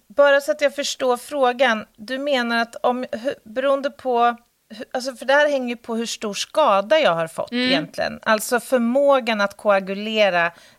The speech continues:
Speaker 1: en skada.
Speaker 2: Mm.
Speaker 1: Det är det vi pratar om.
Speaker 2: Ja.
Speaker 1: Eller tänker du koagulationen utanför kroppen?
Speaker 2: Nej, jag
Speaker 1: Av
Speaker 2: tänker på
Speaker 1: blodet?
Speaker 2: skadan.
Speaker 1: Mm, du tänker på skadan.
Speaker 2: Och för skadan
Speaker 1: Ja, men det
Speaker 2: är
Speaker 1: är
Speaker 2: ju
Speaker 1: ju
Speaker 2: kvar även om kroppen har dött.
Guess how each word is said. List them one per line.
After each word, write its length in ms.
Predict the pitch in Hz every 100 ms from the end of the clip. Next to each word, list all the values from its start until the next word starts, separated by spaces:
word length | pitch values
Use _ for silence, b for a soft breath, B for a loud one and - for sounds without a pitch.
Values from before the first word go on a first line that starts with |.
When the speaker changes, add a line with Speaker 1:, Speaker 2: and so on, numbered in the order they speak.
| _
Speaker 1:
en 180 | 190 180
skada. 560 | - 202 165 156 180 -
Speaker 2:
Mm. 280 | 226 233 240 _ _ _ _ _
Speaker 1:
Det 60 | 208
är 40 |
det 140 | 226
vi 100 | 185
pratar 360 | 170 170 - 175 -
om. 80 | 185
Speaker 2:
Ja. 360 | 196 185 269 269 _ _
Speaker 1:
Eller 160 | - 226
tänker 360 | 226 240 226 220
du 140 | 220
koagulationen 1000 | - 233 208 196 202 - 110 190 190 190 b b b -
utanför 420 | 220 - 190 -
kroppen? 560 | - 214 - - - -
Speaker 2:
Nej, 500 | 247 262 254 294 277
jag 140 | - 254
Speaker 1:
Av 40 |
Speaker 2:
tänker 200 | - 160
på 60 | 214
Speaker 1:
blodet? 100 | 208
Speaker 2:
skadan. 540 | - 220 185 202 147 160 _ _ _
Speaker 1:
Mm, 180 | 220 269 - -
du 100 | 214
tänker 260 | 226 208
på 100 | 185
skadan. 380 | - 175 175 180 -
Speaker 2:
Och 60 |
för 100 | 294
skadan 260 | 294 311 294
Speaker 1:
Ja, 40 | 254
men 100 | 330
det 60 |
Speaker 2:
är 40 | 269
Speaker 1:
är 40 |
Speaker 2:
ju 60 | 254
Speaker 1:
ju 60 |
Speaker 2:
kvar 280 | 302 294 247
även 240 | 247 233
om 80 | 226
kroppen 380 | - 247 247 226
har 80 | 196
dött. 460 | 190 - _ -